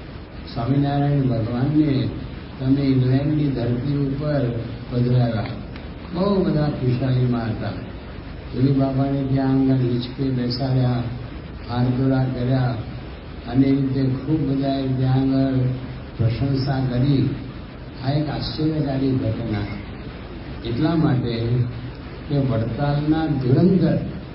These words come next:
બધા કોઠારીઓ અને મોટા મોટા સંતો એ યોગી બાપાનું આવી રીતે એકદમ ઉમળકાથી અને દિલકાથી સ્વાગત કરે, એ બહુ મોટી વાત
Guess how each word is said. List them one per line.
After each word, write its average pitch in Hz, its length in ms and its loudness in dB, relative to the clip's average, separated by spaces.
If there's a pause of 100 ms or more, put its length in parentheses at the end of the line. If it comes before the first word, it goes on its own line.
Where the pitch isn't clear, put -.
(640)
બધા 143 200 0
કોઠારીઓ 139 800 2
અને 143 200 2
મોટા 135 300 2
મોટા 135 300 2
સંતો 127 720 2 (880)
એ 143 160 2
યોગી 127 280 4
બાપાનું 151 560 0
આવી 147 300 -2
રીતે 147 260 -2
એકદમ 139 480 0 (300)
ઉમળકાથી 143 920 2 (720)
અને 147 220 4
દિલકાથી 143 960 0
સ્વાગત 120 520 -2 (140)
કરે, 139 420 2 (540)
એ 147 160 0
બહુ 160 300 0 (200)
મોટી 131 360 4
વાત 117 240 0